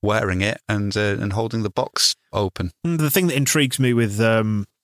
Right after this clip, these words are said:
Speaker 2: L L Cool J was the fact that he got a handwritten note from Rattrizzani, whereas, uh,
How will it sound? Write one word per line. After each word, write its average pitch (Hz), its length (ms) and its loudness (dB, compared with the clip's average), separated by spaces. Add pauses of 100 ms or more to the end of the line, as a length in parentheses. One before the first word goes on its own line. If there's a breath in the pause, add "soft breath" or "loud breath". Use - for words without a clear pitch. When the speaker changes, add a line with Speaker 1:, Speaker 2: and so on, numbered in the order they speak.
(140)
Speaker 2:
L 123 140 2
L 110 100 2
Cool 123 260 2
J 98 280 2
was 101 380 2
the 110 80 -4
fact 110 320 -10
that 107 200 -8
he 117 100 -4
got 110 140 -6
a 107 60 -8
handwritten 110 420 -4
note 104 240 -6
from 104 200 -6
Rattrizzani, 104 640 -4
whereas, 101 460 -4
uh, 104 240 -8